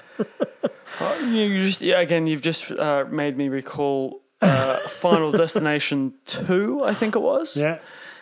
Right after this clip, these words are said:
Speaker 1: And
Speaker 2: Oh, uh,
Speaker 1: they're driving along the highway,
Speaker 2: Mm.
Speaker 1: and there are loads of, um, uh, tree trunks
Speaker 2: Yes.
Speaker 1: in, yeah, in the car.
Speaker 2: Uh,
Speaker 1: So
Speaker 2: truck, yeah.
Speaker 1: everyone's traveling at the top speed and whatnot, and all of a sudden the truck,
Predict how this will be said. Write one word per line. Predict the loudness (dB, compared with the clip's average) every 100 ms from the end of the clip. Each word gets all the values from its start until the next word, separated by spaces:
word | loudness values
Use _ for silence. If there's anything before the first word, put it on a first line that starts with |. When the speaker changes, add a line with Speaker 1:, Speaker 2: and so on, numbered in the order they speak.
| 0
Speaker 1:
And | 2 2 0
Speaker 2:
Oh, |
uh, | -2 0 -2 0
Speaker 1:
they're | 2 2 2
driving | -2 2 4 4 2 0
along | 0 0 0
the | -2
highway, | 0 2 2 0 0 -4
Speaker 2:
Mm. | -8 -18 _ _ -20 -20 -20 -20 -4
Speaker 1:
and | 0 2 0 0
there | 2 2
are | 2
loads | 4 4 2 2
of, | 2 2 0 2
um, | 2 2 0 -4 -6 -10 -10 _ -4
uh, | 0 0 0 -4 -8 _
tree | -4 2 2
trunks | 2 0 -2 -4 -6 -4
Speaker 2:
Yes. | -4 -2 -2 -2 -4 -8
Speaker 1:
in, | -2 0 2 0 -2
yeah, | -2 0 0 -2
in | -2
the |
car. | 0 0
Speaker 2:
Uh, | 2
Speaker 1:
So | 2
Speaker 2:
truck, | 2 0 2
yeah. |
Speaker 1:
everyone's | 4 4 0 -6 _ _ _
traveling | -4 0 0 0 0 0
at | -2 -4
the | -8
top | -4 -6
speed | -4 -2 0 0 0
and | 0
whatnot, | 0 0 0 0
and | 0
all | 0
of |
a | 0
sudden | -2 0 0
the | -2
truck, | -2 0 0 -2